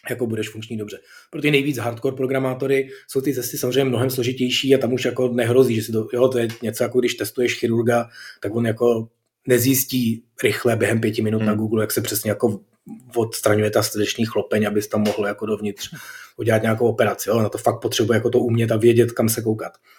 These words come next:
Speaker 2: Hmm.
Speaker 1: Ale, takže podle toho se jakoby ty pozice rozrůzňují, ale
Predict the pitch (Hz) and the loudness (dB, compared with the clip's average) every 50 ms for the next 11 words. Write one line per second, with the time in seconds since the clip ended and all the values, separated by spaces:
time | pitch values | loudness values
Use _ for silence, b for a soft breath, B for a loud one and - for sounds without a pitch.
0 | B B 117 110 107 107 107 - - - - 101 101 104 107 107 110 107 110 - | B B -6 -6 -4 -6 -6 -8 -6 -2 0 2 2 2 0 0 0 -2 -4 -6
1 | b b b b b b - - 107 101 113 113 113 113 - 110 117 117 113 107 | b b b b b b -4 -2 0 2 2 0 0 0 0 2 4 4 4 2
2 | 113 110 - 120 113 113 123 117 120 117 - 113 117 110 123 120 - 117 117 120 | 2 2 0 0 -2 -2 -2 -2 -2 -2 -4 -4 -4 -4 -4 -2 -2 -2 0 0
3 | 131 131 139 147 143 143 139 131 127 127 127 | 0 2 4 4 4 4 4 4 4 2 2